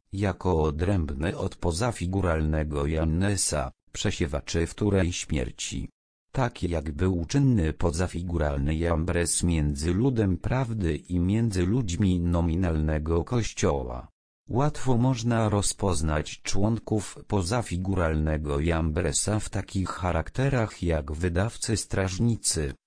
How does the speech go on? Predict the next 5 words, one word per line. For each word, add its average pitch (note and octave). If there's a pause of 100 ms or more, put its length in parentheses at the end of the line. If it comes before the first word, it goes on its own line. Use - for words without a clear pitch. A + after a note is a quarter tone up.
wydawcy F#2+
Herolda, C2+ (160)
wydawca F2
świadka -
prawdy, D#2+